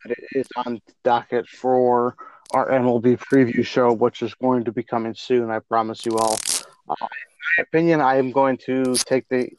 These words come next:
Astros to win this division. Angels coming in second, Seattle coming in third, um, Oakland possibly coming in third instead of Seattle in my mind. I'm just not sure about the Athletics yet.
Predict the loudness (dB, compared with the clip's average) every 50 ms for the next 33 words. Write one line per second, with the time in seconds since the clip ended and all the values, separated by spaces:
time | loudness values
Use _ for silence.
0 | -6 -4 -4 -4 -4 -6 -8 -8 -8 -8 -8 -8 -6 -6 -6 -4 -4 -4 -4 -2
1 | -4 -6 -6 -8 -6 -2 -2 -2 0 0 0 -2 -2 -2 -6 _ _ _ _ _
2 | _ _ _ _ _ _ -2 0 0 2 4 2 2 2 0 -2 -2 -2 0 0
3 | 0 -2 -2 -4 -4 -2 -2 -2 0 0 -2 -2 -2 -4 -8 -12 -4 0 2 2
4 | 2 2 0 -2 -2 -2 -2 -2 -2 -4 -6 -10 -10 -2 0 2 2 4 4 4
5 | 2 2 0 -6 _ -14 -14 -14 _ _ _ _ _ _ _ _ _ -10 -10 -10
6 | -10 -14 -14 _ -6 -6 -6 -2 0 2 2 2 0 -2 -2 -2 0 0 0 -2
7 | -4 -4 -2 -4 -4 -4 -4 -4 -2 -2 0 0 -2 -2 -4 -6 -4 -2 0 0
8 | 0 -2 -4 -8 -14 _ _ _ -14 -14 -10 _ -2 0 0 0 -2 -6 -8 -4
9 | -2 0 0 2 2 2 2 2 2 2 0 0 0 0 2 2 2 2 0 -2
10 | -4 -4 -4 -4 -2 -2 -2 -4 -2 -2 -2 -2 -2 -4 -10 -14 -10 -8 -6 -4
11 | -2 -2 -4 -4 -6 _ -6 -4 -4 -4 -4 -6 -6 -6 -6 -6 -4 -2 0 0
12 | 2 2 0 -2 -4 -4 -2 0 0 0 -2